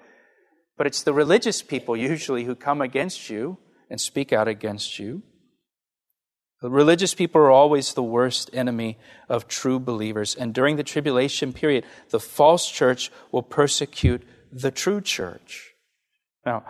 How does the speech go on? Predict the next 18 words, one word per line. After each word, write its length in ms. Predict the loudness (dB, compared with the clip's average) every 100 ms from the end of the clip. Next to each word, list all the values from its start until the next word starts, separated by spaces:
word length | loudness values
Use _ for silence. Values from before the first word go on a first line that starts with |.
| -14 0
I 40 |
want 200 | 2 2
you 60 | 0
to 80 | 0
turn 260 | 0 0
over 220 | 2 2
with 220 | 0 0 -4
me 120 | -6
to, 380 | -6 -6 -4 -4
uh, 160 | -4
Second 480 | -2 0 0 -2 -4
Timothy 560 | -2 -2 -2 -8 -10 -6
chapter 420 | -2 -2 -4 -16
three. 600 | -14 -8 -6 -6 -10 -16 -20 -20 -20 -20 _ _ _ _ _ _ _ _ _ _ _ _ _ _ -16
Second 400 | -4 -2 -2 -2
Timothy 340 | -2 -2 -4
chapter 460 | 0 2 0 0 -8
three. 640 | -8 -8 -8 -8 -10 -14